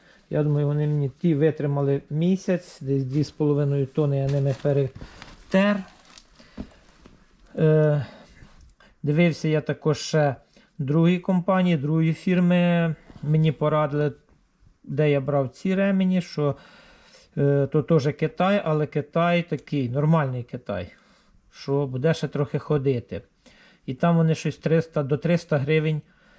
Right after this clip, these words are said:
також один. Ну, будемо бачити. Поки що я буду робити цими,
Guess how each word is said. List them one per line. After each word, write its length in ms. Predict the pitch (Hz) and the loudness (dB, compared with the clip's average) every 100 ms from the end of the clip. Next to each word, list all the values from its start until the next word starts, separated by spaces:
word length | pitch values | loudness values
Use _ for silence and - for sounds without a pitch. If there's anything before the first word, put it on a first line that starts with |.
| _ | _
також 560 | - 131 - 151 - - | -8 -6 0 0 0 -6
один. 480 | 156 135 135 120 95 - _ _ _ _ _ - | -4 -2 -2 -2 -4 -10 _ _ _ _ _ -2
Ну, 140 | 165 | 2
будемо 260 | 180 165 165 | 2 2 2
бачити. 460 | 151 143 - - - | 2 0 -4 -12 -8
Поки 320 | - 160 147 | -2 -2 -2
що 180 | - 151 | -4 0
я 140 | 143 | 0
буду 580 | 135 139 143 139 131 123 | -2 -4 -2 -2 -2 -4
робити 400 | 135 139 143 147 | -4 -4 -4 -6
цими, 500 | - 196 208 202 | -4 -2 0 0